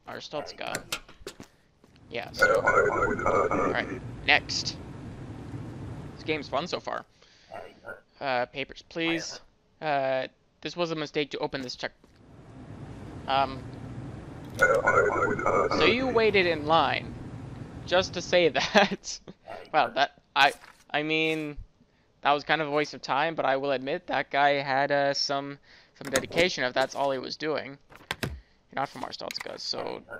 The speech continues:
you, you go away. 'Cause I cannot let anyone else in aside from Arstotzkan citizens.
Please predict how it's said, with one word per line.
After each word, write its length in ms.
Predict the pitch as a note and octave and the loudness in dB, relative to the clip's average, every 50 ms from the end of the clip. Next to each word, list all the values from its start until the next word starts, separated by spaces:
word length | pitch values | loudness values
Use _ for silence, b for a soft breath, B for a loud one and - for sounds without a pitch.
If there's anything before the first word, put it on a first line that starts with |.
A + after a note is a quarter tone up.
| - _ - | -16 _ -8
you, 300 | C#3+ C#3 C#3 C#3 C3+ - _ - | -6 -4 -4 -4 -6 -8 _ -10
you 120 | C3+ C3+ C3+ B2+ - - - | -8 -6 -6 -6 -6 -6 -4
go 120 | - B2 A#2+ | -2 -2 -2
away. 160 | A#2 - - | -2 0 4
'Cause 180 | - - - - - - - - - - - - - - - - - - - - - - - G2+ F2+ - - - - - - - - - - - - - - - - - - - - - - - - - - | 4 6 6 6 4 4 4 6 6 4 4 2 2 0 0 0 0 2 2 4 4 2 2 2 0 0 0 -2 -4 -8 -8 -8 -8 -10 -12 -12 -12 -12 -14 -14 -14 -12 -12 -12 -12 -10 -10 -12 -10 -10 -10
I 40 | - - | -10 -8
cannot 260 | - E3 D3+ D#3 D#3+ | -4 2 4 4 6
let 220 | D#3+ E3 D3+ C#3 - | 8 8 6 6 6
anyone 340 | D3 D#3 D#3+ D#3+ D#3 D#3 D#3 D3 - - B B B B B B B B B B B B - | 4 0 2 2 2 2 2 0 -4 -4 B B B B B B B B B B B B -2
else 160 | C3+ C#3+ - | -2 -2 -2
in 80 | D3 | -4
aside 360 | C3+ B2 B2+ - - C3 C3 - | -6 -6 -4 0 0 0 0 0
from 200 | - B2+ B2 A#2+ | -2 -4 -4 -4
Arstotzkan 540 | B2 A#2+ - - B2 A#2+ - - A#2+ A#2 | -6 -6 -4 -6 -6 -6 -6 -12 -12 -12
citizens. 720 | - - C#3+ B2 A#2+ - - - - - - - - - | -8 -6 -6 -6 -6 -8 -12 -16 -16 -16 -14 -14 -14 -16